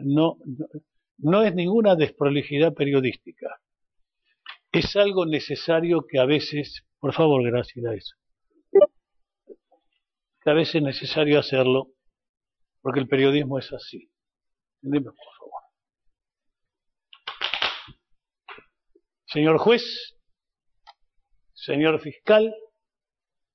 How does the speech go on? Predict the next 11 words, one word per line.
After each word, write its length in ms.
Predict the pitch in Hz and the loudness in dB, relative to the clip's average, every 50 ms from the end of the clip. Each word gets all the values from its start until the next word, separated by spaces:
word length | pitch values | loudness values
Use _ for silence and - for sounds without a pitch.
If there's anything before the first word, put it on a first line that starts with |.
| _ _ _ _ _ _ _ _ _ _ _ _ _ _ _ _ _ _ _ _ _ | _ _ _ _ _ _ _ _ _ _ _ _ _ _ _ _ _ _ _ _ _
y 100 | - 143 | -14 0
quiero 240 | - 220 226 220 | 4 4 6 6
que 60 | 185 190 | 6 2
usted 180 | - - 202 | 2 2 0
me 80 | 190 180 | 0 0
escuche 460 | - - - 214 196 - - 160 143 | -2 -2 0 0 0 0 2 2 4
hoy. 400 | 135 123 117 104 101 98 - - _ _ _ _ _ _ _ _ _ | 4 2 2 0 -4 -10 -16 -20 _ _ _ _ _ _ _ _ _
Le 100 | - 151 147 | -2 0 0
pongo 220 | - 220 220 202 | 2 2 4 4
a 40 | 196 | 2
disposición 800 | 190 - - 170 151 - 165 139 - - 202 214 214 208 208 202 | 2 2 0 -2 -2 -2 -4 -8 -4 -2 -2 0 0 -2 -4 -6